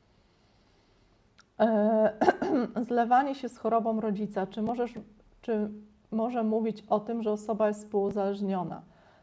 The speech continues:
Tak, e, kiedy, e, ty chorujesz tak samo jak rodzic, czy w ogóle zachowujesz się tak samo jak rodzic, jesteś bliżej niego.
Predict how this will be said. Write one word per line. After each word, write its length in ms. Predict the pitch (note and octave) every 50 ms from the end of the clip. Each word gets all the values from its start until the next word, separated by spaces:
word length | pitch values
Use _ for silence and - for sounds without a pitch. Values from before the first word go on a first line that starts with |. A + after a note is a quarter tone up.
| _ _ -
Tak, 360 | C4+ C4 A#3+ E3+ - - -
e, 160 | - - G#3 G#3
kiedy, 340 | G#3 - A3+ F#3 F#3+ A3+
e, 520 | A3 A3 A3 A3+ A3+ - - G3 G3+ G#3+ G#3+
ty 220 | G#3+ G#3+ A#3+ C4
chorujesz 440 | - - A3+ A3 A3+ A#3 A3+ A3+ A3+
tak 180 | - G#3 - -
samo 300 | - A#3 A3+ A3 G#3+ G#3
jak 200 | G#3 G#3 G#3 G#3
rodzic, 600 | G3+ G3 G3 G3 F#3+ F#3+ A#3 C#4 D4 - - - _ _ _
czy 100 | - A3
w 80 | F#3+ G#3
ogóle 280 | A3 G#3 A3 A3 G#3+
zachowujesz 760 | G3+ G#3+ A3 G#3+ A#3 A3 G#3 G3+ G#3 E3+ D#3 D3+ - - -
się 100 | - D#3+
tak 220 | D#3+ D#3 D#3+ D#3+ -
samo 240 | - F#3+ F#3+ F#3+
jak 140 | F#3+ F#3+ F#3
rodzic, 500 | F#3+ F#3+ F#3+ F#3+ F3+ G#3+ B3+ C4+ - -
jesteś 320 | F#3+ G#3 G3+ - A3 G#3 G3+
bliżej 360 | F#3+ G#3 G#3+ G#3 G#3 G3+ G3+
niego. 440 | G3+ G3+ G3 F#3+ F3+ D#3+ - -